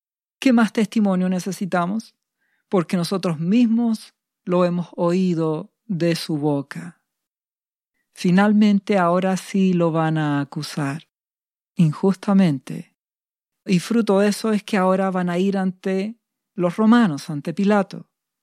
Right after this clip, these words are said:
Y en el Evangelio de Lucas, capítulo veintitrés, versículo uno en adelante dice, "Levantándose entonces toda la muchedumbre de ellos",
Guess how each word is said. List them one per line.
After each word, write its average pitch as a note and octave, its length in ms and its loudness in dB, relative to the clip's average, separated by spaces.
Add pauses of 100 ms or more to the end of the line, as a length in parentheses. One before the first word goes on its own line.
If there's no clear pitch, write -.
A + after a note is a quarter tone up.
(140)
Y F3 80 -4
en E3+ 80 0
el E3+ 100 2
Evangelio E3 560 0
de D3+ 120 0
Lucas, E3 580 -2 (180)
capítulo F#3+ 480 0
veintitrés, E3 800 -2 (220)
versículo F3 580 -2
uno F3 580 0 (140)
en E3 160 0
adelante F3+ 560 0
dice, E3 500 -6 (680)
"Levantándose F3+ 760 -2
entonces G3+ 720 -4 (300)
toda A#3+ 300 4
la A#3 100 2
muchedumbre G3 640 0
de F#3+ 180 0
ellos", D#3 460 -6